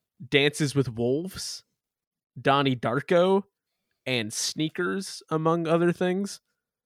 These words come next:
We've got, uh, Tyrese Allen as the guard, who was in RoboCop and then a boatload of T V shows.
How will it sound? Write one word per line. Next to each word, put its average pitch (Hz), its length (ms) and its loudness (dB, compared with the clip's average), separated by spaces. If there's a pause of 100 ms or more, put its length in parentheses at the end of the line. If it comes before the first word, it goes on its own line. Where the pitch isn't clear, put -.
(800)
We've 127 140 -4
got, 135 220 8
uh, 120 240 4
Tyrese 160 640 4
Allen 160 440 4
as 131 280 4
the 117 120 4
guard, 143 480 2
who 151 160 0
was 131 120 2
in 120 160 -2
RoboCop 135 720 4
and 127 140 2
then 120 80 4
a 117 60 4
boatload 131 500 6
of 113 120 -2
T 131 200 0
V 131 140 2
shows. 202 440 2